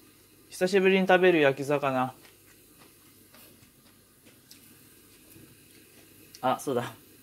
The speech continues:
俺のお魚焼いとりますっていう、あの、ギャグあるんですけど、ギャグっていうのかな。思い出しました。焼いたら。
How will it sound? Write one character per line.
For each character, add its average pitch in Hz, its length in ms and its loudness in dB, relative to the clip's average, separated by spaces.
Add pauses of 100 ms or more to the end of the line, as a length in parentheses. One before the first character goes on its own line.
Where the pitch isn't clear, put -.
(140)
俺 160 160 4
の 170 240 0 (440)
お - 60 -8
魚 180 380 2
焼 160 200 6
い 160 40 -14
と 170 80 -2
り 165 100 -4
ま 156 140 0
す 120 140 -8
っ - 20 -20
て - 160 -10
い 76 240 -6
う、 107 80 -8
あ 113 80 -4
の、 107 120 -6
ギ 127 140 -2
ャ 127 80 -2
グ 110 80 -4
あ 110 80 -4
る 110 100 -6
ん 98 40 -10
で 104 60 -16
す - 60 -18
け 87 120 -12
ど、 95 100 -6
ギ 127 140 -6
ャ 196 100 -2
グ 196 80 0
っ 185 40 -2
て - 160 -6
い - 20 2
う 127 40 2
の 113 80 -2
か 107 160 -10 (520)
な。 269 80 2
思 185 180 6
い 180 60 6
出 175 100 10
し 185 100 0
ま 170 120 2
し - 80 -6
た。 85 200 0 (260)
焼 123 200 4
い 123 40 -4
た 120 100 2
ら。 85 180 -4